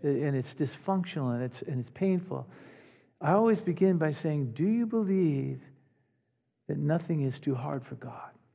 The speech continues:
Do you believe that anything is possible with God? Because if not, then we're wasting our time."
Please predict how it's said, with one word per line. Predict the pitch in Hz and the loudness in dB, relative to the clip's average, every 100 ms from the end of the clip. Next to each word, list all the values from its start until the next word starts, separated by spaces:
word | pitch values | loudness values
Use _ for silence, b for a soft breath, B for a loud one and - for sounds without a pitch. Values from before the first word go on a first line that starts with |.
| _ _ _ _ _ _ _ _ _ _ _ _ _ _ _ _ _ _ - | _ _ _ _ _ _ _ _ _ _ _ _ _ _ _ _ _ _ 0
Do | 185 | 4
you | |
believe | 202 214 208 | 6 8 8
that | 175 170 | 8 6
anything | 190 214 254 233 214 | 8 8 8 6 6
is | 190 | 6
possible | 208 - 214 240 - 165 147 135 123 b b - | 2 -4 -2 -2 -2 -4 -2 -4 -6 b b -2
with | 147 147 | 0 2
God? | 190 190 151 - B - | 4 6 4 0 B 2
Because | 175 202 175 | 8 10 12
if | 196 202 | 12 12
not, | 214 269 226 - | 10 10 10 8
then | 180 185 | 8 8
we're | 240 | 8
wasting | 240 214 202 - 180 160 | 8 6 4 0 0 0
our | 147 | -2
time." | 143 160 185 143 123 | -4 -4 -2 -2 -4